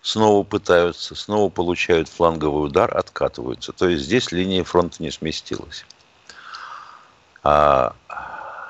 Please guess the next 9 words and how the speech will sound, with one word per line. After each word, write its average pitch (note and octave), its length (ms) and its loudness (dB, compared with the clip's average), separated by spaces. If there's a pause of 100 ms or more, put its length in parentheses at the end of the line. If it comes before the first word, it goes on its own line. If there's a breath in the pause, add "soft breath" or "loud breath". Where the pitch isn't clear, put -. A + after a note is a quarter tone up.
(140 loud breath)
Солидар A#2 600 2 (1120)
и G#2 60 0
Северск. - 680 -2 (160)
Вот F2+ 180 0
здесь C3 460 0
интересно. F2 760 -2 (1500 loud breath)
Начались A#2 480 0
активные G#2 600 0
движения D2+ 800 0